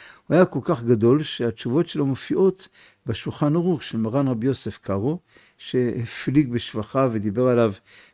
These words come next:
בבית יוסף, הוא מזכיר אותו הרבה, ובשולחן ערוך, בית יוסף זה על הטור, שולחן ערוך זה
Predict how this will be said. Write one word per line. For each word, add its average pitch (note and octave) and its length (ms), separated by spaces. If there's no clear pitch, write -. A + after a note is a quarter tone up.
בבית B2 360
יוסף, C3 420
הוא G#2 80
מזכיר G#2 320
אותו A2 360
הרבה, G#2 260
ובשולחן A2 540
ערוך, G#2 600
בית A#2 200
יוסף A2 260
זה G#2 160
על G2+ 60
הטור, A2+ 420
שולחן - 360
ערוך A#2+ 340
זה A#2 120